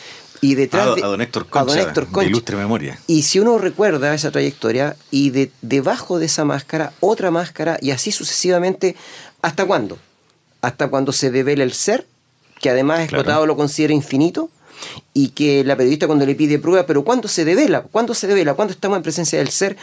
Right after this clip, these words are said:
Speaker 1: o con una apariencia del ser?". Y él dice, "Bueno, en el infinito detalle", dice, "porque el ser, a diferencia del no ser o de lo aparente, que se reduce con rapidez, el ser tiene infinitos detalles". Lo cual, claro, filosóficamente parece una bella respuesta,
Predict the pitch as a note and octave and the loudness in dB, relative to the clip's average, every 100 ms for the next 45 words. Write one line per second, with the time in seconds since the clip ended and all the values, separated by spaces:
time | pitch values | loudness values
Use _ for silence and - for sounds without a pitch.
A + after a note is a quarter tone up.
0 | - - C3+ D3 D3 D3 C3+ F3 D#3 B2+ | -6 -2 2 2 2 2 2 2 0 -2
1 | G#2 - D#2 - - - - A2+ D3+ C#3+ | -2 -4 -6 -8 -20 -20 -10 0 0 2
2 | D3+ D3 D3+ B2+ G#2 F2+ _ - - - | 0 0 0 0 -2 -4 _ -20 -14 0
3 | B2+ B2+ C3+ B2+ - C#3 E3+ F3+ F#3 - | 2 4 2 0 0 2 2 2 -2 -4
4 | B2 B2 C#3 A#2+ G2 D#2+ - - - - | -2 0 0 -2 -2 -6 -6 -12 -14 -20
5 | - - - A2+ - A#2 G#2+ - F#3 F#3 | -20 -16 -4 -2 0 -2 0 0 2 0
6 | C3 A#2 - B2+ D3 D3 B2+ A2 B2 D3 | -2 -6 -4 -2 0 0 -2 0 0 -2
7 | - F3 D3 B2 A#2 A#2 A2+ B2+ D3+ D3+ | 0 0 2 2 2 2 0 0 -2 -4
8 | F#3 - - - - - A#2 - A#2+ A#2 | -10 -12 -20 -20 -20 -6 -4 -2 0 2
9 | C3 G3 - D3+ C3+ C3+ _ - B2+ B2 | 2 2 0 0 0 -4 _ -2 0 0
10 | B2 A#2 C3+ A3 - - - - - - | -2 0 0 0 -4 -12 -20 -20 -16 -2
11 | B2+ A2+ - D#3 D#3 - - B2+ B2+ C3 | -2 0 -2 -2 -4 -8 -8 0 0 0
12 | - B2+ - G2+ A2 G#2+ G2+ G#2 F2 D#2 | -2 -4 -2 -2 0 -2 -4 -2 -2 -4
13 | - - - - C3 E3+ D#3 D3+ A#2 - | -8 -16 -10 0 2 2 0 -2 -4 -4
14 | A2+ A2+ C3 C#3+ C#3 C#3+ D3+ C3 C3 B2 | -6 -4 -2 0 0 0 -2 -2 -2 -2
15 | A2 A2 D3+ E3 D3+ D3 A#2+ F#2+ - C3 | 0 2 2 0 -4 -4 -4 -4 -4 -6